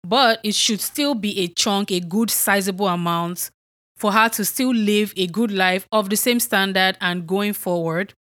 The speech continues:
Think about the fact that for twenty-four years, she's been on the back burner. Maybe let's say not twenty-four. What if it's just, you know, twenty years, let's say, or eighteen or nineteen or whatever the number you want to call it.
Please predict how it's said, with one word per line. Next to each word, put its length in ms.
Think 100
about 160
the 60
fact 280
that 220
for 80
twenty-four 420
years, 240
she's 260
been 320
on 160
the 80
back 260
burner. 640
Maybe 180
let's 180
say 80
not 140
twenty-four. 320
What 120
if 100
it's 80
just, 300
you 80
know, 320
twenty 400
years, 1040
let's 200
say, 320
or 160
eighteen 360
or 100
nineteen 480
or 100
whatever 240
the 60
number 200
you 120
want 120
to 60
call 200
it. 220